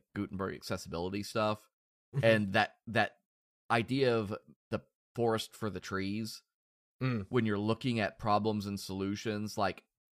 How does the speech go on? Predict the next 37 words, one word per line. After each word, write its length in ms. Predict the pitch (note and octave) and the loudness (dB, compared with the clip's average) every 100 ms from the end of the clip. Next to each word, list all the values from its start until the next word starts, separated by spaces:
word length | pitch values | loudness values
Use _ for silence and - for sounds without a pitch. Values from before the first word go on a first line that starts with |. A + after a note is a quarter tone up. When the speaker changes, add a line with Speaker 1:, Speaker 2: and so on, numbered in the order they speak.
| _ _ _ _ _ C#3 | _ _ _ _ _ 6
Speaker 1:
on 280 | D3+ E3+ | 8 6
paper, 600 | - - C#3 - F#3+ F#3+ F#3+ | 0 0 0 2 2 2 0
the 140 | A#2 B2 | 2 4
idea 400 | A2 C3+ C3+ A2+ | 4 2 4 4
of 180 | A2 | 4
let's, 280 | A2+ A#2+ - _ - | 2 -2 -4 _ -6
let's 140 | C3 | 0
have 160 | F3 D3+ | 4 4
a 40 | |
system 580 | C#3 C3+ C3 C3+ B2+ A#2+ | 4 0 0 2 2 4
that 260 | A2 G#2+ - _ _ - | 4 2 0 _ _ -2
the 140 | A2+ | 2
A 180 | A#2+ C3+ | 4 2
C 440 | - C3 B2+ B2 | 0 0 2 0
senses 460 | B2 A#2+ A2 B2 G#2+ | -2 -4 -2 -2 0
the 100 | A#2 | 4
outdoor 520 | G#2 - A2 G#2+ G#2 | 4 4 -2 0 -2
temperature 760 | - C3 G#2+ G#2+ - A2 G#2 G#2+ _ _ _ - | -2 -4 -2 -4 -2 -2 0 -4 _ _ _ -2
and 180 | A2 G#2+ | 0 2
then 180 | G#2+ | 0
alerts 420 | - G#2+ A2 A2 - | 0 0 0 0 -2
the 120 | A2+ | 0
users 520 | A2 A2 G2+ G#2+ G#2 | 2 2 0 -2 -2
to 100 | - | -4
know 240 | G2 G#2 G#2 | -2 2 2
when 200 | G2 G2 | 0 -2
they 80 | |
can 160 | G2 G#2+ | -2 -2
open 240 | G2+ G2 | 0 -2
their 100 | G2 | -2
windows 500 | F#2+ F#2+ F#2+ F#2 F#2 | -2 -2 0 0 -2
because 260 | - F#2 F2+ | -6 -12 -6
that 160 | E2 D#2+ | -6 -6
will 80 | |
be 120 | E2+ F#2 | -8 -6
better. 340 | F2 - - _ _ _ _ _ | -6 -6 -10 _ _ _ _ _
Speaker 2:
Right. 240 | A#2+ G2+ | 2 4